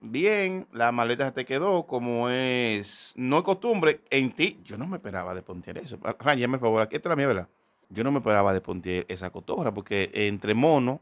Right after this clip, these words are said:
no nos podemos hacer moriqueta. Entre monos no, ¿no? Cuando yo vi que él dijo,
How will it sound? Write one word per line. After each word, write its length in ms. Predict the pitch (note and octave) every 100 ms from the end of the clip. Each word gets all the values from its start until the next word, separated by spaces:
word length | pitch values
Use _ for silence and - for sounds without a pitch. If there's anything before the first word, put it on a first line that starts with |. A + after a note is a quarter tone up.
| _
no 140 | G2+ G2
nos 100 | F#2
podemos 340 | G2 G2 F#2
hacer 120 | F#2+
moriqueta. 540 | F#2+ G2+ - G#2 - C3 _ _ _ _ -
Entre 220 | G2+ F#2
monos 240 | F#2 F#2+
no, 160 | A2 D4+ _ _ _ _ _ _ _
¿no? 200 | G#2+ B2 - _ - -
Cuando 240 | - A#2 A#2+
yo 140 | C#3
vi 100 | F3+
que 120 | E3+
él 80 | C#3+
dijo, 280 | A#2+ A2